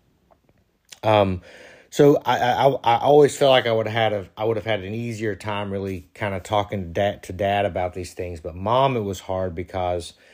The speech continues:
Mom was raised in it. Her mom was raised in it, right?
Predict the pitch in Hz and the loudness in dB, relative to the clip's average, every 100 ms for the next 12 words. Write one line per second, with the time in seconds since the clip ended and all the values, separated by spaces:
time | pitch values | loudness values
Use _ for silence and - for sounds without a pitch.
0 | _ _ _ _ 92 98 113 139 131 107 | _ _ _ _ -4 2 4 4 2 -2
1 | 87 90 87 78 82 78 82 - _ _ | 0 -2 -2 -4 -8 -8 -10 -12 _ _
2 | _ _ _ _ _ - 135 160 143 113 | _ _ _ _ _ 2 4 6 4 4
3 | 95 87 80 85 82 78 71 78 71 80 | 2 -2 -4 -2 -4 -4 -6 -8 -8 -8
4 | 87 92 95 92 | -2 -2 -2 -6